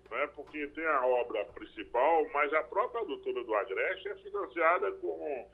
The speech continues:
emenda de bancada, com recursos federais e recursos estaduais.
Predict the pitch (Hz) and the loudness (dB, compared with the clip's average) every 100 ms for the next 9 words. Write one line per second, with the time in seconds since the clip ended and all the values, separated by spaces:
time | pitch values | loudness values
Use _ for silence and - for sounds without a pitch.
0 | - _ 131 147 143 135 127 - - - | -20 _ 0 4 6 4 2 -4 -8 -4
1 | 151 143 131 123 117 117 - _ _ _ | 2 4 4 2 0 -6 -8 _ _ _
2 | 135 135 131 127 131 - - - 143 160 | -4 2 2 2 -4 -6 -6 -4 0 2
3 | 156 180 190 208 240 240 _ _ _ _ | 2 2 0 -4 -8 -8 _ _ _ _
4 | _ _ _ _ _ - - 185 190 175 | _ _ _ _ _ -12 -2 -2 -2 -4
5 | 220 - 127 117 - 101 92 82 73 | -4 -8 -14 -8 0 0 0 -2 -4